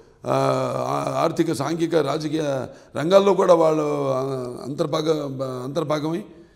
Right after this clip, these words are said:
వాళ్ళు ఆ దేశంలో, దేశాలు కూడా ఎన్నో సేవలు అందిస్తున్నారు. అలాగే మన తెలుగు తనాన్ని కూడా, మన తెలుగు భాష, మన తెలుగు సంస్కృతి, మన తెలుగు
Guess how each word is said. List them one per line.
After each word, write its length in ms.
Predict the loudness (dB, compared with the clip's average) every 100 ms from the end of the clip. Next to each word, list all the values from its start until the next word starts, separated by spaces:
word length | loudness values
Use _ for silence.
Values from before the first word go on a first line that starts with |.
| _ _ 2
వాళ్ళు 180 | 6 6
ఆ 80 |
దేశంలో, 540 | 6 2 2 2 2 2
దేశాలు 380 | 0 2 0 0
కూడా 180 | -2
ఎన్నో 200 | -2 -2
సేవలు 260 | 0 0 -2
అందిస్తున్నారు. 560 | -4 -8 -8 -8 -10 -12 -18 _ _
అలాగే 240 | 6 8 8
మన 160 | 6
తెలుగు 680 | 6 6 6 6 8 6 2 -12 -18 -20 _ _ _ -2
తనాన్ని 380 | 4 4 4 4
కూడా, 180 | 2 2
మన 180 | 2 0
తెలుగు 260 | -2 0
భాష, 360 | 2 4 4 4
మన 200 | 2 2
తెలుగు 200 | 0 -2
సంస్కృతి, 520 | -2 -4 -4 -2 0
మన 260 | 0 -2 -2
తెలుగు 880 | -2 0 2 2 2 0 0 -4